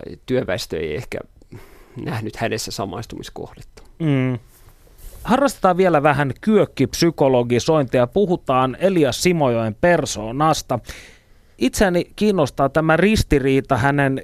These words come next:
Speaker 2: körttiläisyytensä ja toisaalta sellaisen seikkailija henkisen keikariutensa välillä. Miten tulkitset tämän? Hän, hänhän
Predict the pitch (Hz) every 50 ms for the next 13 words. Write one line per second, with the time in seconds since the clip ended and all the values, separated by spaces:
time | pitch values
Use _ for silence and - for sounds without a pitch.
0 | - - - 202 214 226 220 - - - 151 139 139 135 131 131 127 127 - -
1 | 143 143 139 139 135 - 143 139 135 131 123 - - 139 135 127 - - - -
2 | - - - - 143 143 143 143 147 147 143 139 139 147 143 - - - 160 151
3 | - - 247 262 240 - 170 147 139 160 151 131 151 160 160 156 151 151 - 160
4 | 165 156 156 - - - - - - - - 240 262 247 202 - - - - 139
5 | 135 139 139 135 139 131 127 127 135 127 - - 185 202 202 151 - 127 117 135
6 | 135 123 113 - 190 196 190 165 120 - 127 113 107 107 107 101 104 104 - -
7 | 104 107 113 117 113 110 113 131 131 127 127 113 90 78 - - - - 80 -
8 | - - - _ _ - - - - _ - - _ - 175 214 262 247 - -
9 | 202 180 160 147 143 139 123 139 143 - 214 220 202 165 127 - 135 117 - -
10 | 131 127 - - 165 165 151 127 123 139 170 196 202 196 - 160 170 170 208 214
11 | 208 180 190 190